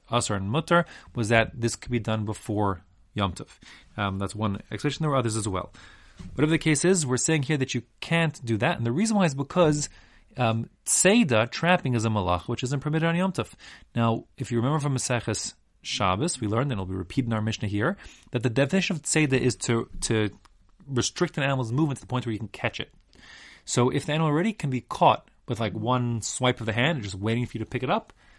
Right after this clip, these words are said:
then it's not, it's considered to be already, like, as if it were trapped, and there's,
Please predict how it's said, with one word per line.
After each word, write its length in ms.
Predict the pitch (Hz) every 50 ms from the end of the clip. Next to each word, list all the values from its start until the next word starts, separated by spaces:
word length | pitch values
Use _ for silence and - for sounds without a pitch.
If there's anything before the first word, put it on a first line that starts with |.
| - _ - -
then 140 | - 131 123
it's 180 | 123 110 - -
not, 300 | 123 127 147 147 - - -
it's 140 | 123 -
considered 320 | - 131 - 160 156 143 -
to 80 | 139
be 160 | 120 123 123 120
already, 360 | 120 127 123 120 113 117 - - -
like, 240 | 113 104 - - _ -
as 120 | 123 107 117
if 160 | 127 113 -
it 60 | 110
were 180 | 113 113 113 107
trapped, 460 | - - - 131 165 220 226 - - -
and 80 | 131 123
there's, 180 | 123 120 104